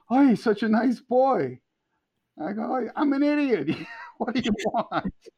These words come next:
<laughs> And so the way I approached your job is how I approached everything. You know, like, "What do you want? Okay, I'll send you something. Do you like it?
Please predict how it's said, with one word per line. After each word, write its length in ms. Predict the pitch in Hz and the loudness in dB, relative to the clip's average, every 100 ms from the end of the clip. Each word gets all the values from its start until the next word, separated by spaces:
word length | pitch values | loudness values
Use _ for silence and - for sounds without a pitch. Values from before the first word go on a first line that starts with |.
| - 202 - | -12 -6 0
<laughs> 560 | 220 - - - 311 226 | 0 0 -8 -8 -8 -6
And 140 | 208 - | -6 0
so 140 | - | 2
the 80 | 202 | 2
way 220 | 196 226 220 | 2 2 2
I 120 | 202 | 0
approached 600 | - - 202 185 - - | -2 -4 -4 -4 -6 -12
your 120 | 175 | -12
job 580 | 208 233 269 254 208 - _ - - | -8 -4 0 0 -2 -6 _ -12 -8
is 140 | 247 | -6
how 200 | 196 196 | -6 -6
I 100 | 185 | -8
approached 460 | 180 - 226 185 - - | -10 -10 -10 -10 -12 -12
everything. 520 | 196 190 156 107 78 - _ _ | -10 -10 -14 -16 -20 -20 _ _
You 100 | 139 | -10
know, 80 | 170 | -6
like, 200 | 143 - _ _ | -6 -8 _ _
"What 220 | 90 120 | -2 2
do 60 | 190 | 2
you 140 | 220 | 2
want? 460 | 202 180 180 185 - _ _ _ _ _ _ - | 2 0 0 -2 -8 _ _ _ _ _ _ -10
Okay, 460 | 180 - 208 214 | -10 -6 -4 -4
I'll 140 | 165 160 | -4 -6
send 320 | - 156 175 | -4 -4 -4
you 60 | |
something. 420 | 160 170 170 170 160 | -8 -6 -6 -6 -10
Do 380 | _ _ - | _ _ -10
you 80 | 123 | -2
like 320 | 131 143 165 | 2 2 0
it? 160 | 196 | -4